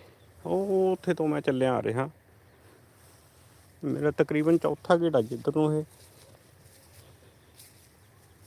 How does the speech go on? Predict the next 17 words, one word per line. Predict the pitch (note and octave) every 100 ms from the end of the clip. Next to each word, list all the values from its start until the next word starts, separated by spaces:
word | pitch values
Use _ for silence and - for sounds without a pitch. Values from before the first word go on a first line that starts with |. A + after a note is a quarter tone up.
| - -
ਬਾਕੀ | C3 C3+ - - E3 E3 D#3+
ਤੁਸੀਂ | D3+ - E3 E3 D#3+ - - - - - -
ਕੋਸ਼ਿਸ਼ | - D3 - D#3+
ਕਰਿਆ | - C3 B2
ਕਰੋ | C3 D3+ - - - - - - - - -
ਕਿ | C#3+
ਨੰਗੇ | C#3+ C#3+ C#3
ਪੈਰੀ | D3 D3 D3
ਚੱਲਿਆ | D#3 D3+ D3 D3
ਕਰੋ। | D#3 D#3+ E3 - - _ _ _ - - - - - - - - - - - - - - - - - - - - - -
ਤੇ | C#3
ਆਪਣੇ | D3 D#3
ਖੇਤਾਂ | - D#3 - D#3
'ਚ | D#3+
ਇੱਦਾਂ | D#3+ D3 D#3
ਦੀਆਂ, | D#3 D#3 D#3 - - - -
ਮੇਰੇ | D3